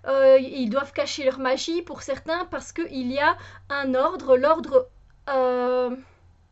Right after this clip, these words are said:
Artus Aurea. Ah, je risque de dire des bêtises. Il y a un ordre, oui, l'ordre, euh, je pense que c'est Hortus Aurea, voilà. Euh, l'ordre Hortus Aurea,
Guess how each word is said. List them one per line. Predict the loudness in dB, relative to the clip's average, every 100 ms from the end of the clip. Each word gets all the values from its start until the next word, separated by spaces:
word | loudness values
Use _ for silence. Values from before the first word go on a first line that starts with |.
| _ _ -12 -6
Artus | -6 -6 -8 -8
Aurea. | -8 -8 -4 -2 -4 -8 -20 -20 -20 -8
Ah, | -2 0 0
je | -4
risque | -10 -10
de | -10
dire | -8 -8
des | -8
bêtises. | -6 -10 -10 -8 -8 -10 -20 _ _ _ _ _ _ _ _ _ _ _ _ -20 _ _ _ _ _
Il | -6
y | 0
a | 2 2
un | 0 -2
ordre, | 2 2 2 -4 -6 -6 -6
oui, | -6 -6
l'ordre, | -2 -4 -4 -4 -2
euh, | -2 -2 -4
je |
pense | -6 -12
que | -14
c'est | -10 -8 -8 _ _
Hortus | -2 -2 -4 -8 -8 0
Aurea, | 0 2 -2 -4 -12 _
voilà. | -6 -6 -8 -16 -20 -16 -10 -2
Euh, | 0
l'ordre | 6 6 6 -2 -2
Hortus | -2 -4 -6 -8 -6
Aurea, | -2 -2 2 2